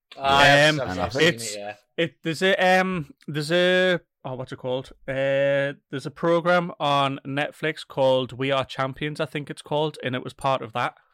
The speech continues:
Speaker 2: It, and it, it was, like, random sports that was actually in there.
Speaker 1: I, I've got two,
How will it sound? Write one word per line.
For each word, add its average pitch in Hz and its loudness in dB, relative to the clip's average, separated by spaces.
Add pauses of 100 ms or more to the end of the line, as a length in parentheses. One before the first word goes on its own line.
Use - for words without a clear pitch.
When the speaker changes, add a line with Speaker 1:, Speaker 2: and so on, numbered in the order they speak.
(880)
Speaker 2:
It, 135 -10
and 139 -4
it, 151 -4
it 147 -6
was, 139 -6
like, 156 -2
random 135 -4
sports 135 -4
that 123 -4
was 123 -14
actually 127 -8
in 123 -10
there. 135 -6 (160)
Speaker 1:
I, 165 2
I've 170 -14
got 156 -2
two, 160 -4